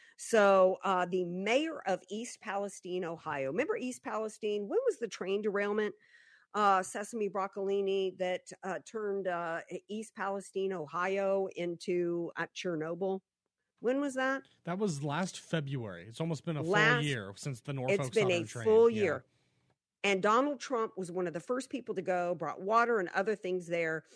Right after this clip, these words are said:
Speaker 1: To, as of today, Joe Biden has not visited. His little, uh, boy toy Buttigieg,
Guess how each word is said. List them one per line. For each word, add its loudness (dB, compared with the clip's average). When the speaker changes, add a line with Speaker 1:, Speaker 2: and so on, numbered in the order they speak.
Speaker 1:
To, 0
as 2
of 0
today, 2
Joe 0
Biden -2
has -8
not -4
visited. -6
His 0
little, 4
uh, 4
boy -2
toy 0
Buttigieg, 0